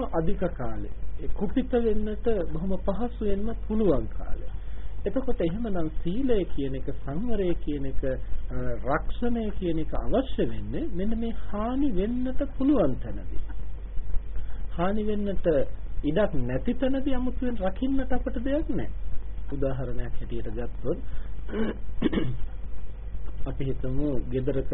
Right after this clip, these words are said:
පොඩි දරුවෝ, කුඩාම දරුවෝ ඉන්නවා නම්, ඒ ගෙවල් වලට යනකොටම පේනවා දොරකඩ හරහට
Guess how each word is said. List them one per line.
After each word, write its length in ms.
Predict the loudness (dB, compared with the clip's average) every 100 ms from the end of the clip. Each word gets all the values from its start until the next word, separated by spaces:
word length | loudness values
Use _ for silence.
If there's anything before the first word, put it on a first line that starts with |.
| -2
පොඩි 280 | 0 0 2
දරුවෝ, 380 | 2 2 0 -2 -2
කුඩාම 420 | 0 2 2 2
දරුවෝ 380 | 2 2 2 -2
ඉන්නවා 360 | -2 -2 -4 -4
නම්, 180 | -2 -2 0 0 0 -2
ඒ 120 | -2
ගෙවල් 300 | 0 2 2
වලට 240 | 2 0 2
යනකොටම 560 | 0 2 0 0 0 0
පේනවා 380 | 0 0 0
දොරකඩ 440 | 2 2 2 -2 0 0
හරහට 500 | 0 -2 0 0 0